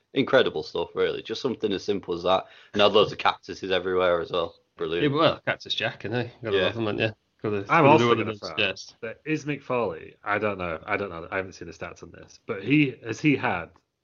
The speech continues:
Speaker 3: is it, it's between him and Stone Cold, I think, possibly, for the most special guest referee appearances.
Speaker 2: Oh, he's gotta be up there,
Speaker 3: It's
Speaker 2: hasn't he?
Speaker 3: always
Speaker 1: One
Speaker 3: special
Speaker 1: end,
Speaker 3: guest ref.
Speaker 1: but
Speaker 3: Yeah.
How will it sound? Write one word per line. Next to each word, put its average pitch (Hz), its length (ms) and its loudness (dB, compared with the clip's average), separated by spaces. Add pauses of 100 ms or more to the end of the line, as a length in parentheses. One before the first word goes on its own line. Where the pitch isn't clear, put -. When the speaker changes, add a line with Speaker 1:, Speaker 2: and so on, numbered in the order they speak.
(160)
Speaker 3:
is 117 120 -4
it, 135 140 -8
it's 120 120 -8
between 139 280 2
him 135 140 2
and 117 100 -2
Stone 107 240 0
Cold, 101 240 0
I - 40 -4
think, 85 340 -14
possibly, 92 540 -6 (540)
for - 140 -2
the 110 80 4
most 104 500 2
special 98 360 -2
guest 92 240 -2
referee 90 280 -4
appearances. 98 680 -6 (760)
Speaker 2:
Oh, - 100 0
he's 170 120 6
gotta 127 220 6
be 110 120 2
up 107 80 -2
there, 107 240 2
Speaker 3:
It's 196 80 4
Speaker 2:
hasn't - 120 10
he? 226 40 12
Speaker 3:
always 214 220 10
Speaker 1:
One 208 160 6
Speaker 3:
special 180 120 6
Speaker 1:
end, 180 80 0
Speaker 3:
guest 165 160 -2
ref. 147 280 2
Speaker 1:
but 87 140 -8
Speaker 3:
Yeah. 135 200 -6